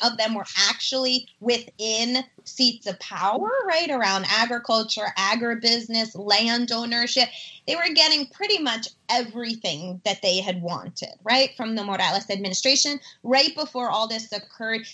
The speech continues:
they were further deforesting the Amazon. Very symbolic of sort of this moment was the fires in the Amazon, right? Like the Chiquitania and some of the lowland areas. I mean, a lot of that has just been expansive soy production.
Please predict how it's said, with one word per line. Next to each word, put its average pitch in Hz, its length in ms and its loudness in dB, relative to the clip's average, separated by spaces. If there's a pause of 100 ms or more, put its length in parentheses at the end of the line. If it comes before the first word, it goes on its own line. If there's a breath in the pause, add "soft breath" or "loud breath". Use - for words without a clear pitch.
they 262 80 2
were 262 100 2
further 240 500 -2
deforesting 220 840 -4
the 226 80 0 (140)
Amazon. 220 800 0 (640 loud breath)
Very 269 260 4
symbolic 233 1080 2
of 220 120 -6
sort 214 320 -8
of 202 220 -2
this 202 240 -4
moment 220 640 2
was 202 300 0
the - 140 -6 (160)
fires 208 800 -2
in 208 120 -2
the 170 200 -2
Amazon, 165 640 -6
right? 214 420 6
Like 196 400 4
the 190 220 2
Chiquitania 202 840 0
and 202 180 -2
some 202 100 -8
of 202 80 -4
the 202 80 2
lowland 190 640 2
areas. 190 600 2
I 214 40 -2
mean, 220 120 -2
a 220 80 -2
lot 220 340 2
of 240 120 4
that 208 240 6
has 220 160 -2
just - 260 -6
been 202 280 2
expansive 185 800 -2
soy 180 480 -4
production. 330 760 0